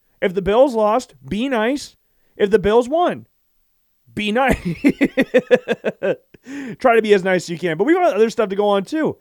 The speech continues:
We got other crazy stuff. We got Iowa, Iowa State this weekend. So this weekend,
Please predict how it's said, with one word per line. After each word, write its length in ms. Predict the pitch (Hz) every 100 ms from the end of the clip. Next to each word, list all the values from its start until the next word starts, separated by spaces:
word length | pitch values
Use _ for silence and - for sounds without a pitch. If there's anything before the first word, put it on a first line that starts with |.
| _ _ _ _ _ _ _
We 80 | 311
got 160 | 370 302
other 220 | 320 339
crazy 280 | 311 330 285
stuff. 260 | - 180 - _ _ _
We 80 | 294
got 160 | 349
Iowa, 280 | - 269 269
Iowa 160 | 269 262
State 320 | - 330 311
this 180 | 349 -
weekend. 420 | 294 240 185 110 _ _ _ _ _ _
So 160 | - 302
this 300 | 294 349 -
weekend, 540 | 240 277 202 175 151